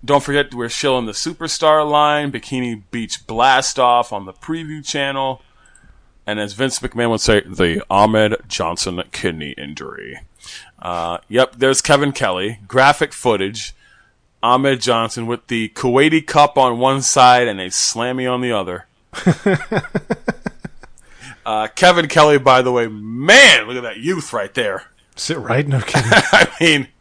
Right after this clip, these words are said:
Speaker 1: I mean, Kevin Kelly, early days. And, uh, okay, look at this. I'm, I'm actually here right now. T L Hopper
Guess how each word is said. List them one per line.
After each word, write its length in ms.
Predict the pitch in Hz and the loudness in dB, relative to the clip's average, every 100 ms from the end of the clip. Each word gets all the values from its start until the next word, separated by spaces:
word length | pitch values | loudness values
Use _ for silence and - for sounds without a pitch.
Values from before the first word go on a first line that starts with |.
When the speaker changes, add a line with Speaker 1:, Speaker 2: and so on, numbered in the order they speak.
| - - 131 127 110 - _ | -20 -20 -20 -16 -18 -20 _
Speaker 1:
I 40 | 123 | -4
mean, 200 | 127 120 | -4 -2
Kevin 340 | - 180 156 | 2 2 2
Kelly, 360 | - 165 135 107 | -2 0 0 -2
early 380 | 196 233 214 151 | 4 6 6 4
days. 500 | 123 107 104 101 - _ _ _ _ 143 | 2 -2 -4 -6 -14 _ _ _ _ 0
And, 320 | 135 127 127 | 2 2 0
uh, 300 | 123 120 127 _ - | -2 -2 -6 _ -6
okay, 180 | - 165 | 2 4
look 160 | 185 262 | 4 2
at 60 | |
this. 260 | 202 107 - | 2 0 -2
I'm, 200 | 165 180 | -2 0
I'm 140 | 180 208 | 2 0
actually 260 | 208 165 | -2 -4
here 180 | 160 156 | -2 -2
right 160 | 143 143 | -2 -4
now. 160 | 120 | -8
T 380 | - - 247 262 | -6 -2 2 4
L 200 | 226 220 | 6 8
Hopper 680 | 196 180 156 131 98 117 | 8 8 6 0 -6 -8